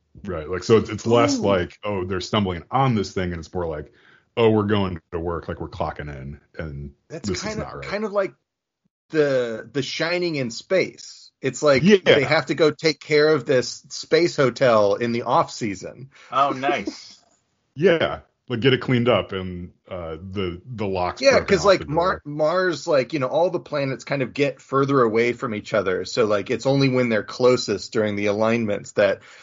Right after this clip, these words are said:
Speaker 2: there's a lot of,
Speaker 1: <laughs>
Speaker 2: like, commerce and people would actually need the space hotel. Uh,
Speaker 1: Yeah.
Speaker 2: so in the off seasons, like, you, you have to go in there and kind of, like, clean up after the last, you know, group of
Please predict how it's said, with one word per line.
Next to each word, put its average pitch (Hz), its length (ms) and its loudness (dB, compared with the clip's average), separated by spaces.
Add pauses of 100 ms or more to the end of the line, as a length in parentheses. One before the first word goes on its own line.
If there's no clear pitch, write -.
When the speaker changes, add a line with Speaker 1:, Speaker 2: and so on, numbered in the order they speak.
Speaker 2:
there's 110 200 0
a 110 40 0
lot 110 240 4
of, 98 120 -2
Speaker 1:
<laughs> - 0 -
Speaker 2:
like, 101 300 -2
commerce 117 540 -4
and 107 100 -8
people 113 280 -8
would 104 140 -4
actually 101 320 -6
need 98 180 -10
the 98 80 -12
space 107 340 -4
hotel. - 560 -6 (420)
Uh, 104 480 4
Speaker 1:
Yeah. 90 40 -6
Speaker 2:
so 131 240 2
in 120 80 0
the 120 120 -4
off 139 240 2
seasons, 101 680 -4
like, 117 160 -4
you, 110 220 -4
you 110 220 -2
have 117 160 0
to - 80 -6
go 113 260 2
in 113 120 2
there 110 260 -2
and 98 100 -6
kind 107 180 -4
of, 98 80 -10
like, 104 180 0
clean 113 280 -4
up 110 180 0
after 120 260 0
the 98 140 0
last, 101 460 -2 (340)
you 110 220 -6
know, 98 100 -2
group 110 400 -2
of 95 280 -2